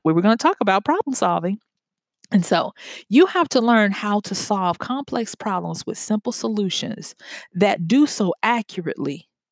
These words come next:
that anybody can do it.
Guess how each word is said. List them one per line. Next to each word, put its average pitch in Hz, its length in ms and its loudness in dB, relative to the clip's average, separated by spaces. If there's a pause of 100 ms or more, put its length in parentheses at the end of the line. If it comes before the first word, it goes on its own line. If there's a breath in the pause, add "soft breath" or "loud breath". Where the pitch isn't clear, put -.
(320 soft breath)
that 196 360 2
anybody 196 960 2 (260)
can 190 220 0
do 165 240 -4
it. - 320 -16